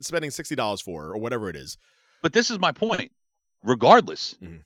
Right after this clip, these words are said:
Speaker 2: If you don't know the card before the week, i-, until the week before, you're still buying the card. The A E W diehards who are the ones buying the pay-per-views are still gonna buy the pay-per-view regardless if there's a fucking card or not.
Speaker 1: Okay, and then, okay,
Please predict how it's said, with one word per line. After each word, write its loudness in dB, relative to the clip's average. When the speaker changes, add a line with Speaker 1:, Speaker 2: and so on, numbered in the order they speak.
Speaker 2:
If -4
you 2
don't 4
know 4
the 0
card 8
before 4
the 2
week, 0
i-, -8
until -2
the 0
week 0
before, 2
you're 8
still 0
buying 4
the -4
card. 4
The -6
A -4
E -6
W -2
diehards 4
who -4
are -2
the 0
ones -2
buying 2
the -4
pay-per-views -4
are -14
still -4
gonna -4
buy 2
the -2
pay-per-view -6
regardless 4
if -8
there's -2
a -10
fucking -4
card -2
or -2
not. 2
Speaker 1:
Okay, 2
and -4
then, -6
okay, -2